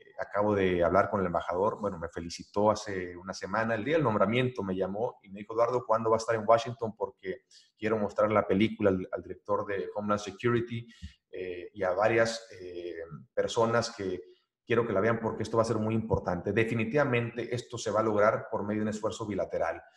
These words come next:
eh, terminar la trata de personas. Entonces ya estamos trabajando en proyectos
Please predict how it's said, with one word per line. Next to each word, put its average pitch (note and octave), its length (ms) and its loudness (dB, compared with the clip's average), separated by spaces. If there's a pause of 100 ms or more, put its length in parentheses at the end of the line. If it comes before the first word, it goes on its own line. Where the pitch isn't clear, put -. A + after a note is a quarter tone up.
(320)
eh, D#2+ 580 -10
terminar G#2 320 -4
la G2+ 140 4
trata G2 300 0
de F#2+ 80 0
personas. - 440 -8
Entonces B2 200 -8
ya D3+ 40 4
estamos D#3+ 300 2
trabajando C#3 340 2
en C3+ 80 -2
proyectos A#2+ 680 0